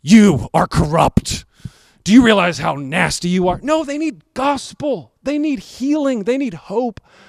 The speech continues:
They need to be reminded of God's love for them in Christ Jesus, that even while you're still a sinner, Christ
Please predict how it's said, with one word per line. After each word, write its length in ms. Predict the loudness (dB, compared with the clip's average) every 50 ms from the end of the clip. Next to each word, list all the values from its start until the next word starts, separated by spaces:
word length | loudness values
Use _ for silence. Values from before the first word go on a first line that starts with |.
| -20 -10 -6
They 100 | -4 -4
need 140 | -2 -4 -4
to 60 | -2
be 100 | -2 0
reminded 640 | 0 0 0 0 -2 -2 -2 -2 -2 -2 -4 -4
of 220 | -6 -8 -8 -6 -6
God's 340 | -6 -4 -4 -4 -6 -6
love 260 | -2 2 2 2 2 0
for 140 | -4 -4
them 240 | -2 0 0 0 -2 -4
in 320 | -4 -2 -2 -2 -4 -4 -8 _
Christ 400 | -8 -6 -6 -6 -6 -8 -12 -14
Jesus, 460 | -14 -14 -12 -12 -12 -12 -12 -14 -12
that 180 | -10 -10 -10 -10
even 380 | -8 -8 -8 -6 -8 -10 -12 -12
while 300 | -10 -10 -8 -8 -10 -10
you're 240 | -10 -10 -12 -12 -12
still 500 | -12 -14 -14 -12 -6 -4 -4 -2 -4 -6
a 60 | -8
sinner, 340 | -10 -12 -10 -10 -10 -10 -12
Christ 460 | -10 -8 -8 -8 -8 -8 -12 _